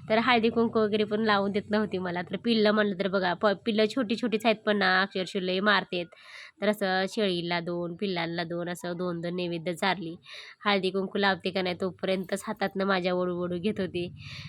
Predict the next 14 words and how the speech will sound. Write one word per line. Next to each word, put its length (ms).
आणि 140
परत 200
सगळ्या 260
देवांसाठी 540
पण 140
नैवेद्य 360
बनवलेले 460
ना, 120
तर 180
सगळ्या 320
देवांना 440
दाखवून 440
परत 220
शेळ्यांना 600